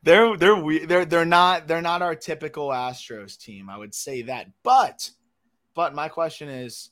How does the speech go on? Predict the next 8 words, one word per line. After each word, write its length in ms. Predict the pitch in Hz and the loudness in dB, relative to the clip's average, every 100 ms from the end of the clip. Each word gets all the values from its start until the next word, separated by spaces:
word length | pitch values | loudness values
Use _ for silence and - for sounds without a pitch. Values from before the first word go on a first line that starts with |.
| _ _ _ _ 113 | _ _ _ _ -18
like, 140 | 113 | -14
Kyle 280 | - 160 175 | -4 -2 -2
Tucker 380 | - 156 151 135 | -4 -8 -8 -12
playing 400 | - 139 131 131 | -10 -10 -10 -8
the 80 | |
way 200 | 127 123 | -6 -8
he's 220 | 120 117 107 | -8 -12 -16
playing, 680 | - 135 147 104 95 98 | -12 -8 -8 -10 -14 -20